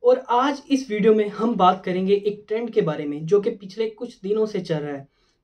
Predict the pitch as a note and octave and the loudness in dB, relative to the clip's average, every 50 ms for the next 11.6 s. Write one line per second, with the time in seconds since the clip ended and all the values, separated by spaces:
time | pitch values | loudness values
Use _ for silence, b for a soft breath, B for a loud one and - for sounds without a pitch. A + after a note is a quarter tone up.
0 | - - F#3 E3 F#3 F#3 F3 E3 G#3+ G#3 G#3+ G#3 G3+ G3+ - _ _ _ _ _ | -6 -6 -4 -2 -2 -4 -4 -4 -6 0 2 2 2 2 -2 _ _ _ _ _
1 | - G#3 G#3 G#3 G#3 G#3 - _ _ - F#3 F3 F3 F#3 G3+ A3 A3+ A3 G#3 F#3 | -2 0 0 0 0 -4 -20 _ _ -14 -8 -6 -4 -2 -2 -2 -2 0 -2 -2
2 | E3+ D#3+ D#3+ E3 G3 A3 A3+ G3+ F3 E3 E3 F3+ F3+ F3+ F#3+ - - F3 E3+ E3+ | 0 0 0 0 0 0 0 0 0 0 0 0 -2 -4 -6 -6 -4 -4 -4 -4
3 | A3 G3+ - - F3+ F3 E3 D#3 C#3+ D3 D3+ D3+ D#3 E3 E3 - b b b b | -6 -10 -6 -4 -2 0 0 0 -2 -2 -4 -4 -4 -4 -4 -6 b b b b
4 | b - G3+ G3 - - - F#3 D#3+ E3 D#3+ E3 E3 E3 F#3+ A3 G#3 F#3+ E3+ D#3+ | b -10 -10 -10 -10 -8 -8 -4 0 2 2 2 2 0 -2 -4 -2 -2 -2 -2
5 | D#3+ D3 D3+ F3 F3 F3 _ - F#3 G3+ G3+ - - A3+ A3 - F#3 F#3 F3+ E3 | -2 -2 -4 -6 -6 -8 _ -14 -12 -10 -10 -10 -12 -14 -8 -6 -6 -6 -4 -4
6 | E3 E3+ E3 D#3+ D#3+ E3 E3+ E3 - - D#3+ C#3+ C#3 C3+ C#3 C3+ C3+ C3+ D3+ - | -4 -4 -2 -2 -2 -4 -4 -6 -8 -14 -14 -14 -14 -14 -14 -16 -16 -18 -20 -20
7 | - _ _ _ _ _ _ _ _ _ _ _ _ _ _ _ - A3 C#4 D4+ | -20 _ _ _ _ _ _ _ _ _ _ _ _ _ _ _ -4 -4 -4 -4
8 | C4+ - B3+ B3+ C4 C4 B3+ - - C4+ C4 - - C#4+ C4 B3+ A3+ G3+ G3 F#3+ | -2 -2 -2 0 0 0 -2 0 0 0 0 0 0 -2 0 0 0 0 0 0
9 | G3 G3+ G3+ G3+ - _ - G#3 A3+ A3 - - G#3 F#3 F#3+ A3 G#3+ - A3 A3 | -2 -4 -6 -8 -10 _ -10 -6 -6 -6 -4 -6 -6 -6 -6 -6 -6 -4 -4 -4
10 | A3 A3 A#3 G#3 F3+ F#3+ G3+ G3+ G#3 G3+ G3+ G3 F#3+ F#3+ F#3+ F#3+ F#3+ - F#3 E3 | -2 -2 -2 -2 -2 -2 0 2 2 2 2 2 0 0 0 0 -2 -4 -4 -2
11 | G3+ F#3+ F3+ F3+ F3 - G3+ G3+ F#3 G#3 G3 F#3+ | -2 -2 -2 -2 -2 -2 -6 -4 -2 -4 -4 -4